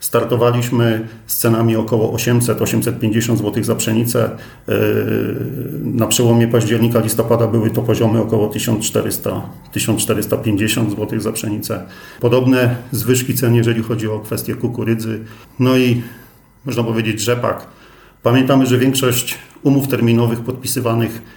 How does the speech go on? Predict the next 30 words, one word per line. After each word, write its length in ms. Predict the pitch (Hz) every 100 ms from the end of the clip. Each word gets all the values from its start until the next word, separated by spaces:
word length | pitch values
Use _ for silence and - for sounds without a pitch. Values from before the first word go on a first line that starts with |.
| - - -
to 100 | 107
były 200 | 120 120
poziomy 480 | 120 120 117 113 113
od 180 | 113
tysiąca 480 | - - 117 117 107 95 - -
siedmiuset 680 | - - 120 113 113 113 110
do 280 | 113 104 - - 110
dwóch 220 | 107 120
tysięcy 400 | 123 123 120 101
złotych. 540 | 107 110 101 95 - - - - - _ _ _ -
Ceny 300 | 117 113 107
natomiast 720 | 101 110 107 104 104 - 110
na 100 | 104
ten 160 | 110
moment, 460 | 101 101 104 98 - - - - -
jeżeli 240 | 107 98 95
chodzi 220 | 90 104
o 60 |
rzepak, 280 | 95 113 -
to 100 | -
są 140 | - -
poziomy 520 | 107 98 98 101 98 - - -
trzy 280 | - - 131
i 80 | 131
pół, 400 | 127 123 120 117
cztery 340 | - 117 113
tysiące 420 | 113 113 110 - 101
złotych, 340 | 107 110 -
czy 120 | 107
ostatnie 500 | 101 107 - 107 101